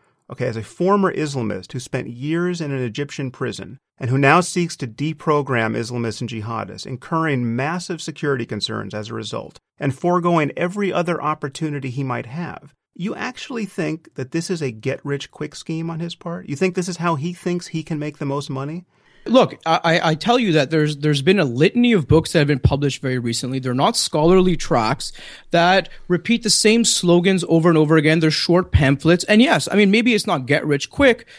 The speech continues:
Speaker 2: but it's get rich soon, at least. You build a platform on it.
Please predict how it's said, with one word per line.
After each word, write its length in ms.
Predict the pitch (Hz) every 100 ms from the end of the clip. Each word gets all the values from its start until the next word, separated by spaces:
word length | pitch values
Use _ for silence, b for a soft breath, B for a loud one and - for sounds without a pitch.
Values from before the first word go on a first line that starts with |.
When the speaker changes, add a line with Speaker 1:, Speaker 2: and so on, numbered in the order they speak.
| B
Speaker 2:
but 120 | - 170
it's 100 | 139
get 240 | 185 196
rich 280 | 175 165 -
soon, 320 | - 254 127
at 120 | 120
least. 300 | 127 120 123
You 80 | 165
build 240 | 135 196 208
a 60 |
platform 560 | - 165 156 - 156 147
on 160 | 131
it. 180 | 147 196